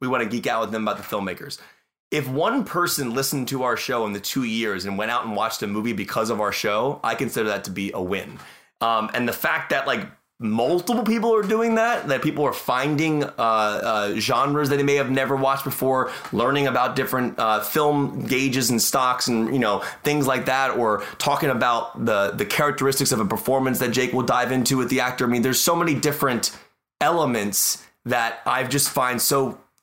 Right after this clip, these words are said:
it's just, it's just a beautiful thing when someone tells you that they went out and watched a movie or watched a film differently because of the way you talked about it.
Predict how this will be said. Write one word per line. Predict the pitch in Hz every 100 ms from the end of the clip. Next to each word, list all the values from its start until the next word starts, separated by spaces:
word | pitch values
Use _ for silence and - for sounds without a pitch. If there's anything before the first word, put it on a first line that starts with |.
| _ _ - -
it's | - 208
just, | 196
it's | 202
just | 226
a | 170
beautiful | 190 226 180
thing | 156 175
when | 135
someone | 165 151 135
tells | - 131 135 113
you | 110
that | 101
they | 120
went | 120 120
out | 117
and | 110 104
watched | 120 -
a | 113
movie | 113 120 107
or | 107 110
watched | 101 120 - 120
a |
film | - 120 101
differently | 120 120 113
because | 101 104 110
of | 104
the | 104
way | 107
you | 98
talked | - 104 -
about | 87 -
it. | 104